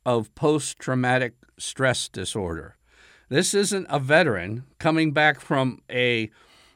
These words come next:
horrible war zone. This is a wife living with sex addiction. So obviously, this is something that really needs to have Christ's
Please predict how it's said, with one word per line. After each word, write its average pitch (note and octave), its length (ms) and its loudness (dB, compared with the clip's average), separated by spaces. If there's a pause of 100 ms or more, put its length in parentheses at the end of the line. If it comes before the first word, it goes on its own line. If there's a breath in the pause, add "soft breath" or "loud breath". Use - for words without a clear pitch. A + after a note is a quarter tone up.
(180)
horrible D#3 480 6
war D#3 340 4
zone. G2+ 520 -4 (120)
This C3 220 -4
is C3+ 80 -6
a C3 80 0
wife C3+ 580 0 (200)
living B2+ 400 -2
with A2 120 -6
sex - 380 -4
addiction. F#2+ 560 -6
So G#2+ 300 -6 (420 loud breath)
obviously, D#3 800 2 (240 loud breath)
this D3 240 2
is B2 140 -4
something A#2 720 -2 (360 loud breath)
that A#2+ 220 0
really D3+ 600 4
needs A#2+ 260 -2
to B2 80 -4
have G#2+ 380 -4
Christ's A2+ 580 -4